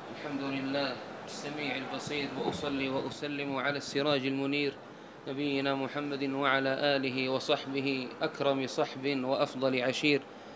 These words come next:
اللهم بارك في علوم شيخنا وانفعه به وارفع قدره وأحسن جزاءه وزده سدادا وإحسانا وتوفيقا واجزه عنا خير الجزاء يا رب العالمين.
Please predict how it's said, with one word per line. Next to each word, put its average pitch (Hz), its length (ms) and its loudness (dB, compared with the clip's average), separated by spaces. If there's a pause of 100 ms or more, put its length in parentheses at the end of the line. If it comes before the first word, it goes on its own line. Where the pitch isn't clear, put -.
(520)
اللهم 143 500 4
بارك 143 320 6
في 147 220 2
علوم 139 380 4
شيخنا 147 640 2
وانفعه 135 680 0
به 143 340 0
وارفع 135 440 2
قدره 139 440 0
وأحسن 135 680 0
جزاءه 139 580 4
وزده 135 580 0
سدادا 139 760 4
وإحسانا 143 840 2
وتوفيقا 139 840 4 (420)
واجزه 143 640 4
عنا 139 500 4
خير 147 400 2
الجزاء 131 540 2
يا 139 260 4
رب 131 200 0
العالمين. 127 600 0